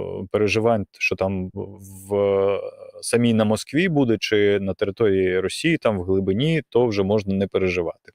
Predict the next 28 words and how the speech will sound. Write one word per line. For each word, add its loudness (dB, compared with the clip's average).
Там 0
все -2
буде 2
в 2
якийсь 0
момент 0
добре, 4
і 2
без 4
американської -2
зброї 2
є 0
така 0
впевненість. -4
Очільник 2
М 4
З 4
С 4
Угорщини 4
Петер 2
Сіярто 2
зголосився 2
взяти 4
участь 0
у 2
глобальному 2
саміті 0
миру. 4